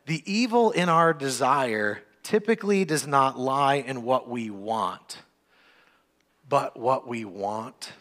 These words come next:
too much." What do you fear? What do you tend to worry about? What do you think you need? Where do you find refuge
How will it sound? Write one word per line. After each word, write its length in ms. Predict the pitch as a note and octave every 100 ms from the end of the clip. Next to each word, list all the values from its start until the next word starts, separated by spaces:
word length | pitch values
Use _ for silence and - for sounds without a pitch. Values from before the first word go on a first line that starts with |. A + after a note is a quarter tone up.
| _
too 480 | - - G#2+ G2+ G2 - _ _
much." 560 | F2+ E2 _ - - - _ _ _ _ _ _ _ _ _ _ _ _ _ _ _ _ _ _ _ _ _ _ _ _ _ _ _ _ _ _ _ -
What 180 | A#2
do 60 | B2+
you 200 | B2+ C#3+
fear? 640 | - - C#3 E3+ B2 F2 - _ _ _ _ _ _ _ _ _ _ _ _ _ _ _ _ _ _ _ _ _
What 120 | B2
do 40 | B2+
you 120 | C#3
tend 260 | - D3 D3
to 100 | C#3+
worry 340 | C#3+ D3+ E3+
about? 420 | A#2 F#2+ F#2 F#2+ _ _ _ _ _ _ _ _ _ _ _ _ _ -
What 100 | B2+
do 60 |
you 120 | C#3
think 360 | C#3 - D3+ -
you 120 | D3+
need? 600 | C#3 C#3+ F3 D3+ G#2+ - _ _ _ _ _ _ _ _ _ _ -
Where 180 | C#3+
do 80 | D3
you 140 | D#3 D#3+
find 460 | - C3 C3 A#2+
refuge 880 | B2 C3+ D#3+ - C3 A#2+ G#2+ G2+ -